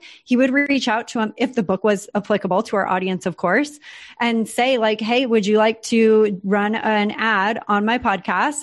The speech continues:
I have this many listeners. This is what I can offer you. And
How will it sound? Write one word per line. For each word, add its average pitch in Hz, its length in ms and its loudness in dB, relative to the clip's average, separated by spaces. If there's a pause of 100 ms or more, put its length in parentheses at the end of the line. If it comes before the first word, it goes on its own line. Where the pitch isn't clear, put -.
I 202 120 0
have 202 320 -2
this 202 240 0
many 214 240 0
listeners. 269 540 0
This 220 200 -2
is 208 140 -4
what 202 80 2
I 190 140 0
can 202 180 -6
offer 254 340 -2
you. 240 440 2 (360)
And 208 400 0